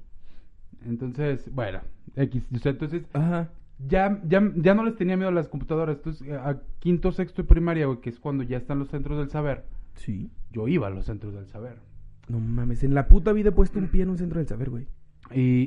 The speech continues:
Speaker 1: y ahí
Speaker 2: Y,
Speaker 1: empiezo
Speaker 2: y
Speaker 1: a tener
Speaker 2: vivo,
Speaker 1: más
Speaker 2: la casa de mi
Speaker 1: contacto.
Speaker 2: mamá está
Speaker 1: Ujú.
Speaker 2: cerquita al Parque del Árbol, y ahí hay uno,
Speaker 1: Ujú.
Speaker 2: güey.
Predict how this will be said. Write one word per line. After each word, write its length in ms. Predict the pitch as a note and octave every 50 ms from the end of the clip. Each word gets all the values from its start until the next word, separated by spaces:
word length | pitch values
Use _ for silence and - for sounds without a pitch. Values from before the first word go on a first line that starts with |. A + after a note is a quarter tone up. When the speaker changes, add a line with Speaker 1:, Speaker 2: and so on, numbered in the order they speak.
| B2 B2+
Speaker 1:
y 80 | B2+ B2+
ahí 220 | C3 C3+ C3 C#3+
Speaker 2:
Y, 40 | D3
Speaker 1:
empiezo 280 | C#3+ C#3+ C3+ E3 F3+ D3+
Speaker 2:
y 20 |
Speaker 1:
a 40 | C#3
tener 180 | F#3 F3 F3+
Speaker 2:
vivo, 320 | G#3+ A3+ A#3+ B3+ C4 C4 B3+
Speaker 1:
más 100 | - F3+
Speaker 2:
la 120 | F#3 F#3 F#3+
casa 160 | G#3+ - B3
de 60 | C4
mi 60 | A#3
Speaker 1:
contacto. 180 | G#3+ F#3 D#3+ D3+
Speaker 2:
mamá 180 | D3 D#3 F3 G3+
está 220 | G#3+ - C#3+ -
Speaker 1:
Ujú. 320 | C#3 A#2+ B2 B2 B2 A#2+ C#3+
Speaker 2:
cerquita 360 | - G3 F3+ D#3+ F#3+ - G#3+
al 120 | F#3+ F3
Parque 220 | - F3+ - - D3+
del 100 | B2+ C3+
Árbol, 320 | D#3 F3+ D#3 C#3 B2+ B2+
y 60 | B2+
ahí 120 | C3 B2+ C3+
hay 160 | D3+ D#3+ D#3+
uno, 180 | D3 C3+ C3
Speaker 1:
Ujú. 100 | F3 G3+ A3
Speaker 2:
güey. 180 | A#3+ B3 A3+